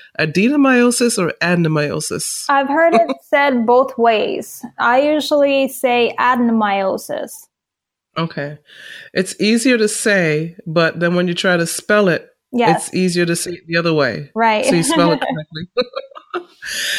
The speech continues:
Speaker 1: So thanks a lot for coming on to the show. I really appreciate it.
Speaker 2: Uh, thank you for having me. I really appreciate the opportunity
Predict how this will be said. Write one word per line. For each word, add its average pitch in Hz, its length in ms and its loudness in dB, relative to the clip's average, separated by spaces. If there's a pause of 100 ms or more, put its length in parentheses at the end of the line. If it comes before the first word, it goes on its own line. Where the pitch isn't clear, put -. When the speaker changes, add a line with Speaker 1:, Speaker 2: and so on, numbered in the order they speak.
(240)
Speaker 1:
So 202 280 2
thanks 233 300 -2
a 262 60 2
lot 233 260 0
for 233 80 -4
coming 214 320 2
on 196 180 4
to 202 80 0
the 190 140 0
show. 185 280 2
I 180 100 2
really 175 420 0
appreciate 175 540 0
it. 170 100 2
Speaker 2:
Uh, 214 200 2
thank 285 300 2
you 294 140 0
for 302 120 2
having 262 460 2
me. 254 240 2
I 233 60 2
really 233 320 2
appreciate 226 640 -2
the 220 80 -2
opportunity 208 600 -2